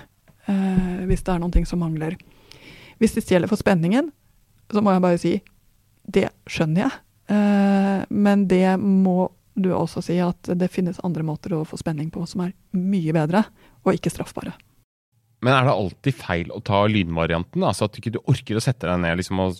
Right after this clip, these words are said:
Speaker 2: for fjerde gang da, kanskje, ta den samtalen, bare si, «Dette er ikke lov, det vet du, gå og legg deg.» Det går ikke an. Aldri.
Speaker 1: Hvis du tar lynvarianten,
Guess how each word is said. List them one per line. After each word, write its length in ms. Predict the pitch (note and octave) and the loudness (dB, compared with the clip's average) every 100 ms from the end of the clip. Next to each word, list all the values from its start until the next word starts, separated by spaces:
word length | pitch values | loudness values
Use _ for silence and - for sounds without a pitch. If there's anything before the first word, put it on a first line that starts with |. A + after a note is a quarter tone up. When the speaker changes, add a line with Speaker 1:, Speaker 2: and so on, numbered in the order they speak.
| _ | _
Speaker 2:
for 240 | - G2 F2+ | -6 -6 -6
fjerde 340 | - A2+ E2 F2 | -2 2 2 2
gang 180 | A2 B2 | 2 0
da, 60 | F2+ | -2
kanskje, 300 | E2+ F#2 F2 _ _ - | -6 -6 -8 _ _ -4
ta 140 | G#2+ | 0
den 180 | F#2+ F#2+ | 2 0
samtalen, 420 | - F#2+ - F2 | 0 -2 -2 -4
bare 140 | F#2+ F#2+ | -4 -4
si, 140 | G#2 - - _ _ _ _ - | -4 -8 -20 _ _ _ _ 0
«Dette 180 | A#2+ | 0
er 60 | A2+ | 2
ikke 100 | B2 | 6
lov, 240 | B2 C3+ B2 - _ | 6 6 2 -14 _
det 280 | F#2+ F2+ A2+ | -10 2 4
vet 240 | G#2 F#2 - | 4 2 2
du, 80 | A#2 B2 A#2+ _ _ - | 2 2 -2 _ _ -14
gå 320 | F#2 F#2 G2 G#2+ - - | -6 0 2 2 -2 -2
og 460 | G2 F#2+ F2 D2+ - _ _ | 0 2 0 -2 -10 _ _
legg 400 | D#2+ F#2 F2 E2 F2+ | -2 0 2 0 0
deg.» 200 | A2+ - _ _ _ _ _ _ - | -2 -4 _ _ _ _ _ _ -8
Det 80 | F#2 | -6
går 140 | D#2+ | -6
ikke 420 | - - _ G2 D#2+ | -12 -20 _ -6 -6
an. 120 | A2+ A3+ A#3 A#3 _ _ - | -6 -10 -12 -14 _ _ -4
Aldri. 320 | B2+ G2 - C4 _ _ _ - | -2 0 -4 -10 _ _ _ 2
Speaker 1:
Hvis 160 | A#3+ - | 2 2
du 100 | - | -6
tar 240 | - A#3+ | 2 6
lynvarianten, 840 | C#4 B3 F#3 F#3+ F#3+ G3 C4+ C#4+ | 6 6 6 4 2 0 2 0